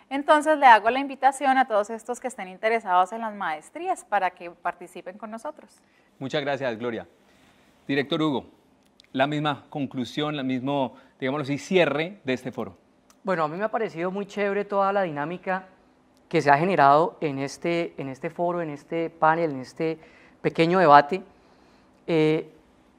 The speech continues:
Speaker 3: y me parece importante llamar la atención sobre lo complementarias que son las maestrías que estamos ofreciendo desde la Universidad icesi. Entonces, cuando hablamos de lógica cuando hablamos de procesos de negocio,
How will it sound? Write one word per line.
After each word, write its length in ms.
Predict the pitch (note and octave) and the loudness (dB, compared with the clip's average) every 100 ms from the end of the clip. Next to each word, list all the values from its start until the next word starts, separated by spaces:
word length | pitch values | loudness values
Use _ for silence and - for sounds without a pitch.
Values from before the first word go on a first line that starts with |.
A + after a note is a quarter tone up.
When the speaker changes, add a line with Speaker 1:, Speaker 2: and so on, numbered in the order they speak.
| _ | _
Speaker 3:
y 80 | - | -2
me 120 | F#3 | 2
parece 240 | F3+ F3 G3 | 4 4 2
importante 640 | B3 A3+ D#3+ E3 F3 A3+ | -2 -4 0 0 0 -4
llamar 180 | A3 D#3+ | -4 -2
la 80 | F#3 | -2
atención 500 | A#3+ E3+ D3 D#3+ E3 | -2 -8 -4 -4 -4
sobre 720 | - G3+ G3+ F#3+ G3 G3+ - - _ _ _ _ _ | -6 -2 0 2 0 -2 -10 -20 _ _ _ _ _
lo 320 | E3+ F3 E3+ | 0 0 2
complementarias 1500 | F3 E3 D#3 - E3+ E3 D#3+ C#3 C#3 - G3 G#3 G#3+ G#3+ - | -2 -4 -6 -8 -4 -2 -4 -6 -10 0 2 4 2 0 -2
que 160 | - | -10
son 400 | C#3+ D#3+ D#3 E3+ - _ _ _ | -6 -4 -4 -6 -14 _ _ _
las 140 | F#3+ | -2
maestrías 640 | F#3+ D#3 B2 F3 E3 E3+ F3 | 0 -2 -4 -6 -2 -2 -2
que 80 | |
estamos 320 | D3+ - D3 E3 | -6 -2 -2 -2
ofreciendo 720 | E3+ C3+ D3 C#3+ D3 E3 E3 - _ _ | -6 -6 -6 -2 0 0 -2 -20 _ _
desde 240 | E3+ D#3 | 0 4
la 80 | D#3+ | 6
Universidad 440 | C#3+ C#3 C3 C#3 C#3 | 4 0 -4 -4 -4
icesi. 380 | C#3 B2+ - | -6 -12 -12
Entonces, 520 | C#3 C3 D#3 D#3 F3+ - - _ _ _ | -18 -6 -2 -2 -4 -10 -20 _ _ _
cuando 200 | - F3 | 0 4
hablamos 480 | E3 E3+ G3+ A#3+ - _ | 6 6 4 -2 -6 _
de 400 | - E3 D3+ D3 - | -4 0 2 0 -6
lógica 800 | E3 F3 F#3 G3 - F#3+ G3 - - _ _ | 0 2 2 -2 2 2 2 -6 -20 _ _
cuando 220 | - D#3 D3+ | -6 0 2
hablamos 360 | D3 E3 F#3+ | 2 0 -2
de 120 | F#3 | -2
procesos 400 | F#3+ D3 D3+ F#3 | -4 -4 -2 0
de 80 | G3+ | 0
negocio, 640 | D#3+ C#3 F3+ F#3 G3 F#3+ | -2 2 2 2 -2 -4